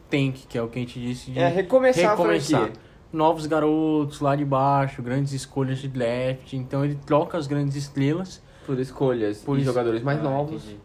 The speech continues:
Speaker 2: E quem sabe no futuro consiga competir por um título que não conseguiu, é, conquistar com esses jogadores. E assim, um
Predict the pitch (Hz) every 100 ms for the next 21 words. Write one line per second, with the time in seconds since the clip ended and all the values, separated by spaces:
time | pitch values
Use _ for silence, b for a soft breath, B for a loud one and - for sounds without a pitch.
0 | - 151 147 147 - - - 131 131 117
1 | 117 127 117 120 113 107 113 - 113 120
2 | 113 117 120 117 110 110 139 B B B
3 | B B B - 127 123 135 127 117 120
4 | - 123 120 123 123 120 135 - - 117
5 | 107 113 - 117 110 131 110 110 123 120
6 | 120 98 - B B B B B 147 147
7 | 139 143 143 175 190 165